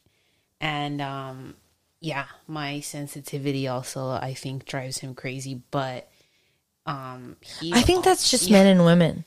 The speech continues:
Speaker 1: He's made changes to, uh, realize that, like, I get really emotional about cer-, about certain things, or I get
Speaker 2: Mm-hmm.
Speaker 1: really sad about certain things. And
Speaker 2: Yeah.
Speaker 1: he has kind of, like you said, learned to navigate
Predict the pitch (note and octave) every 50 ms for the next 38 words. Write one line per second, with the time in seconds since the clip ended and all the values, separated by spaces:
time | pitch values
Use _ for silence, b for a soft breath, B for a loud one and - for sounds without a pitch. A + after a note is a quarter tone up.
0 | _ _ - A3 A3+ A3 A3 A3+ A3 G3 - A3 G#3+ A3+ A3 E3+ D3+ D3+ D3 -
1 | - - - - E3+ D#3 D3+ D3 D3 D3 C#3+ C#3 - - _ _ _ _ _ _
2 | _ _ - - F3 F3 D3 D#3 D#3+ - - D3+ E3+ D#3 E3 F3 E3+ E3 D#3+ D#3
3 | D3+ D3+ D#3 D3 D3 D#3 C3 C3+ D3 C#3 C#3+ - _ _ _ _ - C3+ C3 C3
4 | C3+ C3+ C#3 C#3+ D3+ D#3 D#3+ D#3+ b b b b b b b b b b b -
5 | _ _ - - E3 D#3+ D3 C#3+ D#3 E3 E3+ F3 F3 F3+ F3+ F3+ F#3+ G#3 B3+ -
6 | - A#3+ G3 E3+ D#3+ D3+ - - - E3 - - _ _ - D#3+ D#3+ D3+ D3 D3
7 | - - - - C#3+ C3 D3+ D3 D3+ - D3 C#3+ C#3+ D3+ D#3+ E3 D#3 G3+ G3+ G3
8 | D3 D3+ E3+ E3 E3 E3 E3 E3+ D#3+ E3 - - F#3+ G#3 G#3+ G#3+ G#3 G3+ G3+ F#3+
9 | F3 F3 - - F3 D#3+ D#3+ D#3+ - D3 C#3+ C#3+ C#3+ D3 C#3 C3+ C3 C3+ C#3 C#3+
10 | - b b b b D#3 D3 C#3+ C#3 C#3 C#3 C#3 C#3 C#3+ E3+ E3+ D#3+ D#3 D#3 D#3
11 | D#3 D3+ C#3 D3+ D3 C#3 C#3 C#3 C#3 C#3 - _ - C#3+ C#3+ C#3+ C#3+ C#3+ C#3+ C#3+
12 | D#3 D#3+ _ _ _ _ - D3+ C#3+ - D#3 D3 - E3+ D#3 C#3+ C3+ C3+ C#3 C#3+
13 | C#3+ C#3+ C#3+ - D#3 D3+ C#3 C3+ C3 C#3 D3 D3+ E3 D3 - C#3 C3 B2 B2 B2+
14 | - -